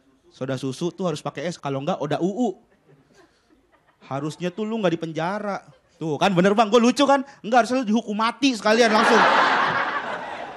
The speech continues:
Udah gitu gue di-present lagi komika yang suka marah-marah, ya Allah. Dari mana marah-marahnya? Gue nih komika yang lembut, gue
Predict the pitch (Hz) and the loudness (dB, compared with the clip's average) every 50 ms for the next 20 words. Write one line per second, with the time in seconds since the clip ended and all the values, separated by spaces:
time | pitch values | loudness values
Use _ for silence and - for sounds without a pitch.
0 | - - - - - - - - - - - - - - 554 - - - - 740 | -14 -12 -10 -10 -10 -10 -10 -10 -12 -12 -12 -14 -14 -14 -14 -14 -14 -14 -14 -14
1 | - - - - - - - - - - - - - - - - - - - - | -14 -14 -16 -18 -18 -18 -18 -20 -20 -20 -20 -20 -20 -20 -20 -20 -20 -20 -20 -20
2 | - - _ _ _ _ _ - - - _ - - - - - - - - - | -20 -20 _ _ _ _ _ -20 -20 -20 _ -20 -20 -20 -20 -20 -20 -20 -20 -20
3 | - - - - - - 156 175 190 240 233 208 285 277 349 339 277 339 330 320 | -20 -20 -20 -20 -12 -8 -2 2 4 4 6 6 4 4 4 4 6 6 4 4
4 | 277 262 269 - 285 262 262 277 320 320 262 254 240 247 240 294 311 302 262 220 | 4 2 0 2 2 2 4 4 2 2 0 0 0 2 2 4 4 4 2 0
5 | 240 - 233 226 233 220 220 226 220 220 220 226 254 269 254 220 190 160 160 156 | -2 0 0 2 2 2 2 2 0 0 0 -2 -2 -2 -2 -4 -4 -4 -6 -6
6 | 147 151 147 147 143 160 170 202 208 214 214 214 214 214 214 214 220 214 214 214 | -6 -6 -6 -4 -4 -4 -4 -4 -4 -6 -6 -4 -4 -2 -2 -2 0 0 0 0
7 | 214 208 214 220 240 262 202 233 262 294 285 247 240 240 240 - 233 233 240 233 | 2 2 0 0 -2 -4 -4 -4 -4 -2 -2 -2 -2 -2 0 2 2 2 2 2
8 | 240 254 247 247 220 220 285 311 311 - 170 220 | 0 -2 -2 -2 -2 0 0 0 0 0 0 2